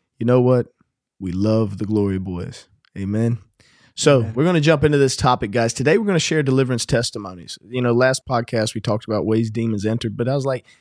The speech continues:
Speaker 1: "You know what? Let us share a little bit about our life. You can get to know us a little bit." Uh, you know, deliverance is part of my testimony, you know? First of all, when you get saved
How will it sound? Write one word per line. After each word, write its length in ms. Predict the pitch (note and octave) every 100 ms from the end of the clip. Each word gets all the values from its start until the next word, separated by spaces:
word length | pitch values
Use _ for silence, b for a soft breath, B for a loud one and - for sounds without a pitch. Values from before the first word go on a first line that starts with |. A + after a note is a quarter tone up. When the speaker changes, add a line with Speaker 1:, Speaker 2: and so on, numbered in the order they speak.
| b b
Speaker 1:
"You 80 | F#3+
know 100 | G#3
what? 120 | G3+
Let 140 | F#3 D4
us 120 | A3+
share 240 | - G3
a 40 | F#3
little 180 | F3 D#3+
bit 100 | D3+
about 220 | C#3+ C3
our 120 | C3+
life. 320 | A#2+ F#2+ F#2+
You 60 | B2
can 80 | C3
get 100 | C3
to 80 | B2
know 160 | B2
us 120 | B2
a 60 | A#2
little 200 | A#2+ A#2
bit." 280 | A2+ A#2+ - _ _ _ -
Uh, 240 | G2+ G2 C#2+
you 80 | -
know, 140 | A2+ G#2
deliverance 460 | A#2 C3 C#3+ C#3+
is 80 | A#2+
part 320 | - C3 B2+ -
of 480 | A#2 A#2+ A2 A2+ - _ _ _ _
my 120 | F#2+ -
testimony, 720 | C#4+ - - G2 F#2 G2 _ _ _ _ _ _ _ _ _ _
you 60 | G2+
know? 220 | G#2 F#3 - b b b b
First 260 | F3+ F3+
of 80 | D#3+
all, 140 | E3 D#3
when 100 | D3+
you 80 |
get 140 | C#3 B2+
saved 640 | - F3+ D3 B2+ D#3+ -